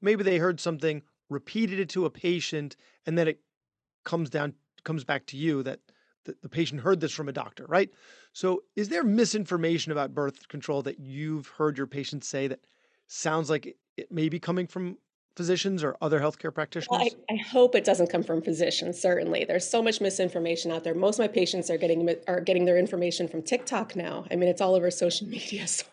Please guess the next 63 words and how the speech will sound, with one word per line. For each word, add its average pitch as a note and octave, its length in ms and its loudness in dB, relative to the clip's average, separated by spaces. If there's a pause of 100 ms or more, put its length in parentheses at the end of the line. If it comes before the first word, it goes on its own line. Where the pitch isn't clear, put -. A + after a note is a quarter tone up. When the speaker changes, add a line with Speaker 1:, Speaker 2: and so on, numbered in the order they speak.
(160)
Speaker 2:
so - 340 2
much G#3 180 0
misinformation. F#3 1040 2 (420)
Speaker 1:
I F#3 140 2
thought G3+ 320 6
I'd G3 140 6
never G3+ 200 4
be G3 120 6
on F#3+ 160 6
TikTok, G3+ 560 6
but D#3+ 100 4
it D3+ 120 6
might, F3 340 4
I E3+ 60 -2
might, F3+ 280 2 (380)
I C#3+ 80 -10
might D3+ 220 -2
have F3+ 160 0
to, G3 200 2
I F#3 60 0
mean, G3+ 180 4
if F#3 100 0
that's G3+ 240 0
where C4+ 140 -4
they're C4 140 -6
getting G#3 240 2
Speaker 2:
I A3 40 0
Speaker 1:
their A3 100 2
Speaker 2:
think G#3+ 100 -2
we G3+ 60 -6
Speaker 1:
information, G#3 320 4
Speaker 2:
do. E3+ 60 -2
Speaker 1:
we D#3+ 80 0
gotta F#3+ 220 6
go A3 140 4
where A3+ 120 6
the A3+ 120 -2
Speaker 2:
I A#3 60 0
Speaker 1:
audience G#3 360 2
Speaker 2:
think C#3+ 160 -2
Speaker 1:
is. D3 60 -6
Speaker 2:
we G3+ 100 6
gotta A3+ 260 8
go C#4 460 6
if G3+ 140 4
that's G3 180 4
where G#3 160 4
they're A#3 140 6
getting E4+ 300 2
it. - 200 -2
So, F3+ 480 4
Speaker 1:
You F#3+ 100 4
know, F3+ 120 4
Speaker 2:
and F#3 100 0
Speaker 1:
next G#3 240 2
episode, G#3+ 580 4 (260)
Doctor F#3 200 0
Wallowik, G3 420 6 (120)
we're F3 140 0
gonna F3+ 120 2
have E3 220 0
to, E3+ 80 2
like, D#3 240 2